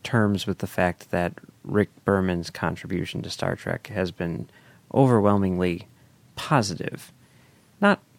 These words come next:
one hundred percent positive, but certainly better than him not being there.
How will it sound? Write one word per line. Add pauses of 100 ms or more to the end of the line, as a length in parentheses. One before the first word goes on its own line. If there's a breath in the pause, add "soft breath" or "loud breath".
(160)
one
hundred
percent
positive, (540 soft breath)
but
certainly
better
than (500)
him
not
being
there.